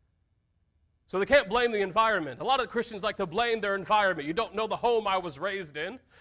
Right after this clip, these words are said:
You don't know my work environment. You don't know my school environment."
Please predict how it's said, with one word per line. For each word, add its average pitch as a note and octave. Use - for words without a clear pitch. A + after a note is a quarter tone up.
You D4
don't B3+
know G#3+
my G3
work A#3+
environment. F#3
You B3+
don't C4
know A3+
my G3+
school B3+
environment." F3